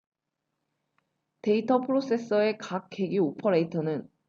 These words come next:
비교적 간단한 승강계 오퍼레이터 예시로 설명드리도록 하겠습니다.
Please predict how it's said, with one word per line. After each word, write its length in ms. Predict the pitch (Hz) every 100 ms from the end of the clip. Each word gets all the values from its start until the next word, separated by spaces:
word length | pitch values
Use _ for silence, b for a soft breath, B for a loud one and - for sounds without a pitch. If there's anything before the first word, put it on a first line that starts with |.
| _
비교적 500 | - 190 202 208 220
간단한 580 | - 185 175 190 185 208
승강계 540 | 240 254 262 262 254 254
오퍼레이터 720 | 175 - 202 180 - 196 190
예시로 420 | 151 165 175 185
설명드리도록 880 | 190 233 240 240 226 165 170 175 -
하겠습니다. 800 | 226 214 226 160 156 151 147 -